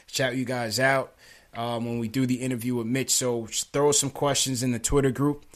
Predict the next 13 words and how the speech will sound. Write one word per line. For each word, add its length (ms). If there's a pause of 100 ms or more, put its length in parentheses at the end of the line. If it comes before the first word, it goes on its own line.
If 120
you're 100
not 240
in 80
the 60
Twitter 320
group, 360 (260)
you 100
need 140
to 80
share 320
this 220
video 720